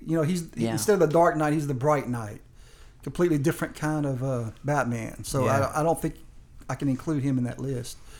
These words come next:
Speaker 1: But, um, but I love those shows with Adam West.
Speaker 3: Yeah.
Speaker 1: But out of, out of those, man, it, it's hard because, uh, Michael Keaton, it, was that eighty-nine?
Speaker 3: Yeah, man.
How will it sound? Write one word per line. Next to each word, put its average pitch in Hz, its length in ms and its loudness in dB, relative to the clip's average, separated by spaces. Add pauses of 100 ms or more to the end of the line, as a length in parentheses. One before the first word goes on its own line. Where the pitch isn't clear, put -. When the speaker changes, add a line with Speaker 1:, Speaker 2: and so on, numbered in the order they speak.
(260)
Speaker 1:
But, 135 140 0
um, 127 320 2 (140)
but 147 100 2
I 147 60 6
love 170 320 8
those 147 180 2
shows 170 340 -2
with 139 120 -6
Adam 135 220 -2
West. - 520 -8
Speaker 3:
Yeah. 127 200 2 (440)
Speaker 1:
But - 380 -4
out 165 160 4
of, 160 180 2
out 170 140 6
of 170 100 4
those, 190 520 0 (120)
man, 220 400 0
it, 175 160 0
it's - 180 -2
hard 208 520 6
because, 151 440 -4
uh, 139 300 -2
Michael 175 320 0
Keaton, 180 580 -4 (1000)
it, - 100 -12 (220)
was 143 180 0
that 147 180 4
eighty-nine? 160 720 4 (140)
Speaker 3:
Yeah, 107 460 6
man. 95 560 2